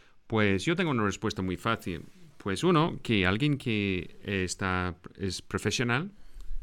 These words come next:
no es muy raro, ¿sabes? Es una cosa que yo siempre digo, primera regla es de, es de no ser raro. Es que cuando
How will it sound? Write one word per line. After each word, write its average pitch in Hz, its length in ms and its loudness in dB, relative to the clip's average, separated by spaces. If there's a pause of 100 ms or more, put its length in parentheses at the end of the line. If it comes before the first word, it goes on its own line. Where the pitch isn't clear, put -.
(100)
no 117 400 6
es 113 120 0
muy 107 160 2
raro, 92 380 0 (1160)
¿sabes? 117 540 -4
Es - 140 -4
una 98 200 0
cosa 98 220 0
que 95 120 -2
yo 92 120 0
siempre 95 260 0
digo, 90 220 0
primera 95 280 2
regla 95 340 0
es - 200 -4
de, 90 120 -2
es 82 120 -6
de 92 100 -2
no 90 160 0
ser 90 240 0
raro. 90 440 -6 (300)
Es - 160 -8
que 90 180 -2
cuando 95 400 0